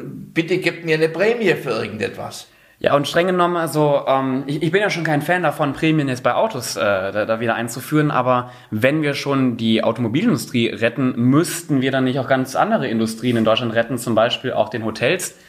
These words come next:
Speaker 2: äh, geht's gerade unglaublich dreckig. Also
Speaker 1: Ja, aber das, deswegen, das ist ein, das ist dann eine Rettungsorgie ohne Ende.
Speaker 2: Ja.
Speaker 1: Also ich finde ungeheuer wichtig, äh, dass, dass Firmen in einer Zeit,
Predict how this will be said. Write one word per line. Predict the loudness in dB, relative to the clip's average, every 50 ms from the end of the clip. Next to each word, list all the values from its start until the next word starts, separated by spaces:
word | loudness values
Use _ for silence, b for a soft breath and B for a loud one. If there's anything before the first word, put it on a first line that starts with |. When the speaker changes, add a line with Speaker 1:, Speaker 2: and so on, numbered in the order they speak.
| b b b b 2
Speaker 2:
äh, | 2 4 2 2 0 -2
geht's | -2 -2 -2 0
gerade | 2 2 2 2
unglaublich | 0 0 0 2 4 4 2 2 2 -2 -6 -6 -8 -14 -20 _ _ _ _ -4
dreckig. | 0 0 0 0 -2 -6 -8 -10 -12 -20 b b b b b b b b _ _ _ 0
Also | 0 2 2 2 2
Speaker 1:
Ja, | 4 2 2 2 0
aber | -2
das, | -2 -2 -6 -8 -6 -4
deswegen, | -2 -2 0 0 2 0 0 0 -2 -4
das | -4 -4 -4
ist | -4 -4 -6 -4 -4 -4
ein, | -4 -4 -6 -8 -8 -4
das | -4 -2 -2 -2
ist | -4 -6 -2 0 0
dann | 0 0
eine | 0 -2 -2 -2 -2 -2 0 2 2 2 2
Rettungsorgie | 0 -2 0 0 0 0 0 -2 -2 2 4 4 4 4 2 0 0 0 2
ohne | 4 4 4 4 4 2 2 2
Ende. | 0 0 -2 -2 -2 -4 -4 -6 -12 -12 -4 0
Speaker 2:
Ja. | 2 4 4 2 0 -6 B B B B B B B B B
Speaker 1:
Also | -2 -2 -2 -4 -10
ich | -8
finde | -6 -4 -2 0 2 0 0
ungeheuer | 0 -2 0 2 2 4 4 4 4 2
wichtig, | 0 -4 -8 -8 -8 -8 -8 -8 -10 -14 b b b b b b b b b b 2
äh, | 2 4 4 2 -2 -6 -10 -12 -8 -2
dass, | 0 0 0 0 -2 -8 -2 0
dass | 2 2 2 0 -2
Firmen | 2 2 4 4 4 2 0 -2 -2
in | -4 -4 -2 -2
einer | -2 0 0 -2 -2 0
Zeit, | 0 0 0 0 -2 -6 -10